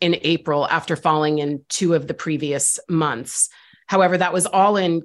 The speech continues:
gasoline and motor fuel prices. Utility prices, energy services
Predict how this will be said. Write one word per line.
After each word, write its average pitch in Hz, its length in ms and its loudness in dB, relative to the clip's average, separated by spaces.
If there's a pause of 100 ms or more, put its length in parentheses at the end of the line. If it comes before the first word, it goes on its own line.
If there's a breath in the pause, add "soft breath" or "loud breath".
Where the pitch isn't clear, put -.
(120)
gasoline 160 720 0
and 156 180 2
motor 160 240 4
fuel 226 340 2
prices. 220 920 0 (100)
Utility 196 720 0
prices, 196 880 -2
energy 170 400 -2
services 170 920 -2